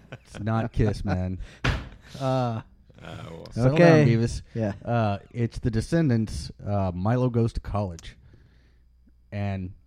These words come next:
Speaker 2: I mean, I know that it's kinda punky, but, uh,
Speaker 3: Yeah.
Speaker 2: I don't know if I'm gonna like it or not, and we're gonna go on this journey together.
Speaker 3: Okay.
Speaker 1: Sounds pretty good. Sounds
Speaker 3: Yeah.
Speaker 1: also in your wheelhouse, like
Speaker 2: Could
Speaker 1: ear-,
Speaker 2: be.
Speaker 1: early eighties punk rock,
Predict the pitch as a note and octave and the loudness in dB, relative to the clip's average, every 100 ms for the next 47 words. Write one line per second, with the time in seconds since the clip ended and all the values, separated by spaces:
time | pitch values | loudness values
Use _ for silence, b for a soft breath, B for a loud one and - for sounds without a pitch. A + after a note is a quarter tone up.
0 | _ _ _ - _ _ _ _ _ _ | _ _ _ -20 _ _ _ _ _ _
1 | _ _ - B2+ B2 A#2 G#2+ G#2 G#2 A2+ | _ _ -8 -2 0 0 -2 -2 0 2
2 | B2 A2 G#2+ - A2 G2 A#2+ C3 D#3 D#3 | 2 0 -2 -2 -2 2 2 2 -4 -8
3 | - - _ A2 G2 F#2 G#2+ G2+ G#2 A#2 | -12 -16 _ -2 -2 -4 -2 0 0 -2
4 | - - G#2+ A#2 C3+ C#3+ C#3 - A#2+ A2+ | -8 -6 -2 0 0 -2 -6 -2 0 0
5 | G#2 A2 A2 A2+ A2+ A2 F#2+ F#2+ G#2+ G#2+ | 0 -2 0 0 -2 -2 -2 -4 -4 -4
6 | G2 G#2 A#2+ A#2 G#2 F#2+ G2+ F#2 F#2+ G2+ | -4 -2 -2 -4 -6 -6 -6 -8 -6 -4
7 | G2+ G2 - G#2+ G#2+ G#2 F#2+ D#2+ - A#2+ | -4 -6 -6 -6 -6 -6 -8 -8 -4 -2
8 | C3 F3+ F#3+ - - - C3+ B2+ - B2 | 0 2 0 -2 -20 -4 0 0 0 0
9 | A#2+ C#3+ - - C#3 C3+ C3+ C#3+ C3+ C3+ | 0 -2 -6 0 2 2 2 0 2 2
10 | B2+ A#2+ C3 D3 B2 A#2 A#2 B2+ A2+ A2+ | 2 0 -2 0 0 -2 -4 -4 -4 -4
11 | - - - F#3+ G#3 F#3+ A3 - C#3+ C3+ | -12 -8 8 8 8 4 4 4 6 6
12 | C3 C3 B2+ C3+ - B2 B2 C#3 D3+ | 0 -4 -4 -8 -4 -4 -2 -2 -4